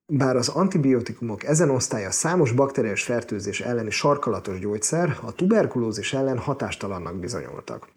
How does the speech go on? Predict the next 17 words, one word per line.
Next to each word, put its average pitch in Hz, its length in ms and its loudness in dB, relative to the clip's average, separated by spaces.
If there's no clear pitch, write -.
Ennek 165 360 6
oka, 131 360 2
hogy 113 260 -4
a 104 60 -6
makrolid 123 500 0
antibiotikumok 117 960 -2
az - 300 -2
M 214 40 4
T 123 240 4
B 104 80 -2
E 127 320 -2
R 110 160 -2
M 110 40 -2
harminchét 117 640 0
génjének 127 420 2
kifejeződését 107 920 -4
indukálják, 107 720 -6